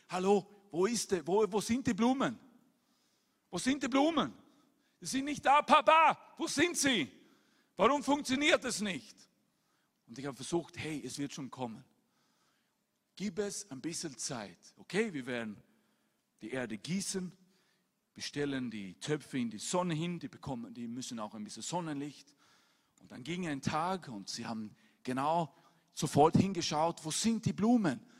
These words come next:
Und ich sagte, „Es wird schon kommen. Warte, ein bisschen Geduld.“ Und plötzlich, ein paar Tage später, eines Tages,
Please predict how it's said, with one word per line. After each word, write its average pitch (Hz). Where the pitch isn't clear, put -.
Und -
ich 120
sagte, 123
„Es 98
wird 147
schon 131
kommen. 120
Warte, 127
ein 98
bisschen 147
Geduld.“ 107
Und -
plötzlich, 139
ein 107
paar 113
Tage 127
später, -
eines 143
Tages, 107